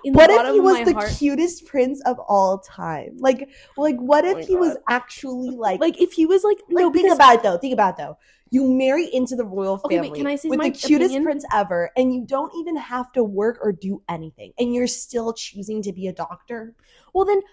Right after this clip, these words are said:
Speaker 1: in that case, I'll be a princess, and then I can be a doctor, too.
Speaker 2: No, because the obligations <laughs> of the family is just to be in the family.
Speaker 1: Blah, blah, blah.
Speaker 2: We're going all the way.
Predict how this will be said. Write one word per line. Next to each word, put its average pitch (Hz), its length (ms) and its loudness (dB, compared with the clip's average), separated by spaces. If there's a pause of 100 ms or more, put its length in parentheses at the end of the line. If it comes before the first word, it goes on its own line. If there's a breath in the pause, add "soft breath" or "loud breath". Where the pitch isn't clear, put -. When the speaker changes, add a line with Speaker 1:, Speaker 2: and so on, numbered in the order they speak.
(180 soft breath)
Speaker 1:
in 370 140 2
that 370 180 -2
case, 370 320 -2
I'll 311 100 0
be 302 160 0
a 381 60 0
princess, 330 440 -6
and 294 120 -6
then 302 80 -4
I 339 40 -4
can 403 120 -4
be 403 80 6
a 302 40 0
doctor, 247 320 -6
too. 226 140 -4
Speaker 2:
No, 220 240 10
because 233 360 -4
the 247 180 0
obligations 240 1000 -2
<laughs> 254 40 -2
of 285 140 2
the 294 160 -2
family 262 560 -4
is 240 180 -8
just 233 320 -8
to 220 80 -10
be 208 220 -12
in 202 100 -8
the 175 80 -10
family. 160 520 -8
Speaker 1:
Blah, 226 220 -10
blah, 208 140 -12
blah. 202 120 -6
Speaker 2:
We're 247 120 4
going 285 320 2
all 220 180 4
the 196 120 -2
way. 175 300 -4